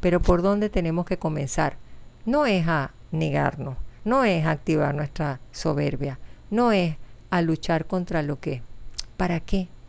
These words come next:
vamos a luchar? Lo importante es reconocer.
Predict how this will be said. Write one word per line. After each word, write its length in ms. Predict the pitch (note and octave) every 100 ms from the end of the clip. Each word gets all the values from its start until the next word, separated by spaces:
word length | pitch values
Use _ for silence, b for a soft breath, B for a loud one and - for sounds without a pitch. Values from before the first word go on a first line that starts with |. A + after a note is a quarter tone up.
| -
vamos 340 | D#3+ D#3 D3+ E3
a 60 |
luchar? 420 | D3 C3 - C#3 - b b -
Lo 80 | G3
importante 800 | F#3+ G3 F#3+ G3+ G3+ G3 A3 A3+
es 140 | A3+ - - - -
reconocer. 1300 | F3+ F#3 G3 F#3+ - F#3+ F3+ E3+ E3+ E3+ - - -